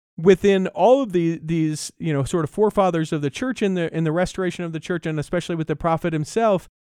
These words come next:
it allows me to be able to connect with these people better. It makes me feel like I don't have to be as perfect more often.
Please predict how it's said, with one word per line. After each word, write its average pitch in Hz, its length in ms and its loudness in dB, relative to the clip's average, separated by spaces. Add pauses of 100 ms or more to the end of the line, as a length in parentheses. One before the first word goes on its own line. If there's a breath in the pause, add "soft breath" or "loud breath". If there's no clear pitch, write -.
(140)
it 190 240 2 (120)
allows 208 560 2
me 160 260 -2
to 202 160 -2
be 185 140 2
able 165 240 2
to 160 100 -2
connect 147 500 -4
with 196 160 -2
these 190 240 -4
people 180 720 -4 (240)
better. 135 600 0 (340)
It 160 160 0
makes 180 360 0
me 185 160 2
feel 185 260 -2
like 165 240 -2
I 143 140 0
don't 156 300 -2
have 151 320 -2
to 156 100 0
be 151 440 -2
as 147 300 0
perfect - 840 -4 (280)
more 165 360 2
often. 135 580 -2